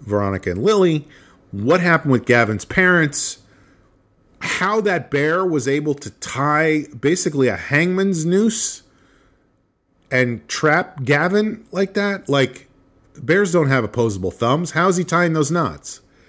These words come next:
Uh, and how that little pocket knife was able to kill the bear. I mean, the bear has, has blubber on it, like fat, and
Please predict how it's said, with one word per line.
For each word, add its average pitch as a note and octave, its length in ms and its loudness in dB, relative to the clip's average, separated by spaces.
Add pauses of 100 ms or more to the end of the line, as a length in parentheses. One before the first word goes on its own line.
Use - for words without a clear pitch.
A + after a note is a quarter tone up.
(720)
Uh, G#2+ 680 2
and A#2+ 240 -2
how E3 240 2
that D3 260 0
little C#3 260 2
pocket F3 480 -2
knife F3 400 0
was B2+ 140 2
able C3 240 2
to - 140 -10
kill E3 440 0
the C#3 100 -4
bear. E3 540 0 (1040)
I A#2+ 60 -10
mean, A2 460 -4
the A#2+ 60 -4
bear F#3+ 260 2
has, D3 360 0 (120)
has B2 760 0
blubber C#3+ 880 0
on D#2 160 -4
it, - 220 -20
like - 420 -2
fat, G#3 680 -2
and C3 400 0